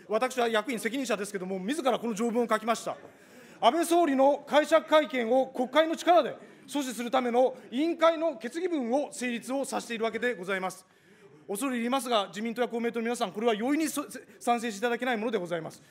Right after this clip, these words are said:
しかし、様々な政治闘争を駆使させていただきまして、自民党や公明党の皆さんにも賛成いただいて、成立した、した、まごうことなき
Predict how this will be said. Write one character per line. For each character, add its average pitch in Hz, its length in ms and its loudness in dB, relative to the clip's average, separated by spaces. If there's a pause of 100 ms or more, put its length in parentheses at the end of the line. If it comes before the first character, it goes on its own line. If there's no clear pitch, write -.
(140)
し - 120 -14
か 269 100 2
し、 - 140 -4 (180)
様 226 260 0
々 320 200 4
な 180 220 0
政 208 280 -6
治 240 60 -4
闘 214 220 -4
争 - 20 -6
を - 20 -10
駆 247 140 -6
使 196 60 -10
さ 202 100 -4
せ 170 40 -10
て 202 40 -10
い 190 40 -10
た 202 60 -8
だ 196 60 -4
き 190 80 -12
ま 214 80 -4
し 208 100 -12
て、 190 140 -2 (240)
自 190 120 -12
民 220 140 -6
党 226 80 -4
や 220 100 0
公 226 120 -6
明 226 120 -4
党 226 100 -6
の 214 40 -6
皆 226 120 -6
さ 220 120 -6
ん - 20 -4
に 240 60 -6
も 247 100 -6
賛 240 220 -6
成 240 80 -4
い 247 60 -8
た 240 80 -8
だ 240 80 0
い 233 80 -2
て、 233 180 0 (240)
成 269 240 2
立 233 220 -6
し - 80 -6
た、 247 200 4
し - 80 -14
た、 233 240 2 (140)
ま 196 180 4
ご 339 160 4
う 294 40 0
こ 262 100 -6
と 262 80 -4
な 262 100 2
き - 140 -8